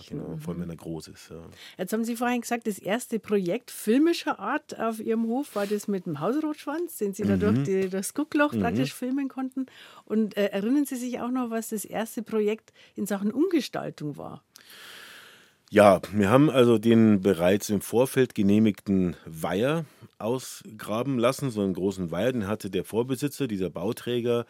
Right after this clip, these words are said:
Speaker 1: bereits als, als, als Renaturierungsmaßnahme angeboten der Stadt für Bautätigkeiten woanders. Es gibt also
Speaker 2: Mhm.
Speaker 1: Ausgleichsmaßnahmen,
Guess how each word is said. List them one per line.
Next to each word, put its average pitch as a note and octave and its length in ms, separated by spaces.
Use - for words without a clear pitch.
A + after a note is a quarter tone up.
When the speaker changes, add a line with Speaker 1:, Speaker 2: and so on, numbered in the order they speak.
Speaker 1:
bereits G2+ 380
als, - 420
als, G2 400
als - 380
Renaturierungsmaßnahme G2+ 1600
angeboten A#2+ 720
der G#2 100
Stadt A2 300
für G#2+ 340
Bautätigkeiten F#2 760
woanders. E2 380
Es - 60
gibt G#2 180
also F#3 140
Speaker 2:
Mhm. B3+ 80
Speaker 1:
Ausgleichsmaßnahmen, G2 920